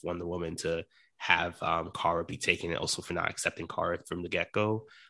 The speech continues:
Also that, um, Kara was basically taken from Paradise Island, so that's why he's mad at Wonder Woman. But the main thing is that they have a conversation about what was it like to lose their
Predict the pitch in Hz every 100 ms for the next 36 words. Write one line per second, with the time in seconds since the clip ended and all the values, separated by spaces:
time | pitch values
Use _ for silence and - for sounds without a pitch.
0 | _ 104 104 - 98 92 - 90 87 -
1 | - 87 82 85 85 - 95 92 90 87
2 | 87 - _ - 95 90 92 - 90 -
3 | - - 90 87 85 - 87 - 92 90
4 | 90 85 - 87 95 101 85 85 - 87
5 | 90 87 85 82 82 - _ _ _ _
6 | 90 95 98 110 120 120 127 - - -
7 | 92 95 107 113 117 107 98 95 - 90
8 | - 90 87 - - 98 98 90 101 101
9 | 92 - 92 87 - 104 - 92 82 87
10 | 85 90 92 92 87 90 90 85 - 90
11 | 87 92 92 - 90 87 82 82